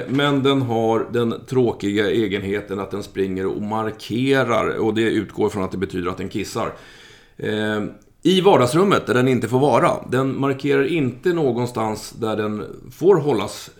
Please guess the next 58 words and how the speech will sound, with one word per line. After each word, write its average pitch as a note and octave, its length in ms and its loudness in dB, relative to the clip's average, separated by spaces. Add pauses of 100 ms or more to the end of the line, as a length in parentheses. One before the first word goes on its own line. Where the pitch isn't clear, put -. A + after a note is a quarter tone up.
(100)
eh, A2 60 -10
i G2+ 260 -6
kök G#2+ 380 -4
och G#2+ 140 0
hall G2 220 -2
och G2 80 -4
så G2+ 120 -6
vidare, F2+ 500 -4
utan G#2 640 -6
den A#2+ 160 -4
passar B2+ 280 -6
på A#2 240 -6
när A2+ 120 -2
ingen G#2 220 -4
är G2 120 -4
i F#2+ 40 -2
vardagsrummet, F#2+ 460 -6
springer F2 260 -6
in E2 160 -6
och, D#2 200 -8 (100)
och - 80 -10
slår C#2 240 -6
en D#2 60 -6
liten E2+ 200 -6
drill B2 280 0
helt - 200 -10
enkelt. - 300 -10 (1400)
Eh, D3 280 2 (720)
frågan F3+ 360 6
är E3+ 40 2
egentligen C#3 360 2
om C3+ 120 4
man C#3 120 2
kan C#3 120 2
göra C#3 80 4
någonting C#3 320 -2
åt F#3+ 340 2
det D3 60 0
här, A2 200 2
men, C3 280 0
men D3 240 0
då F3 200 4
har D3 220 6
jag... A#2+ 320 6 (240)
Jag C3 120 2
måste D3 340 0
skicka D3+ 280 0
tillbaks E3 480 0
den B2+ 80 -4
här G#2+ 80 -2
frågan G2+ 460 -2
så A#2+ 140 -4
att A#2 120 -2
Daniel C3 320 0
får C#3+ 160 -4
jättegärna C3 400 0
komplettera. B2+ 960 -2
Ehm, A#2 520 -2